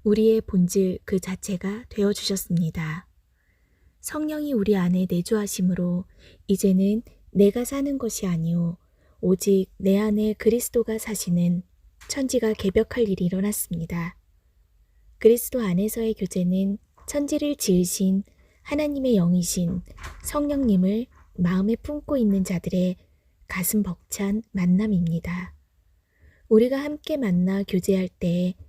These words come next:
마리아와 엘리사벳의 태중에 있는 아기들이 기쁨으로 복중에서 뛰놀았듯이 우리 안에 살아 역사하시는 예수 그리스도의 심장으로 가슴 뛰는 감격과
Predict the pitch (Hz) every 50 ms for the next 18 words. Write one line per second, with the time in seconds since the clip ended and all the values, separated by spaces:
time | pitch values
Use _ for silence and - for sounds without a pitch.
0 | _ _ _ _ - 196 190 180 175 202 208 202 190 180 175 185 202 220 240 254
1 | - - 196 185 196 233 226 - 240 - 180 180 175 - 190 180 180 185 - _
2 | _ _ _ _ - - - 302 285 320 311 302 285 262 208 185 185 190 190 190
3 | 185 180 - 202 196 - 175 - 175 175 185 - - _ _ _ _ _ _ _
4 | - - 196 - _ - 226 214 208 190 180 185 190 196 - - 180 - - -
5 | 226 220 208 196 - 214 202 202 - - 277 277 294 285 277 269 - - - 170
6 | - - - - 170 165 175 - - - - - - - _ - - - - -
7 | 220 208 220 240 233 208 190 180 190 196 208 - 262 262 262 254 240 202 175 -
8 | - - 240 226 220 202 - - - 180 185 202 220 233 254 _ _ - - -
9 | - - - - - 202 185 175 - - 202 196 - 190 185 185 - - 226 220
10 | 220 220 - - 285 285 - 302 285 269 233 196 175 170 170 175 170 190 - _
11 | _ _ _ _ _ _ _ _ - - 180 170 - 202 208 - - 208 190 202
12 | 190 - - 190 196 180 185 - 196 196 - _ - - 175 160 165 196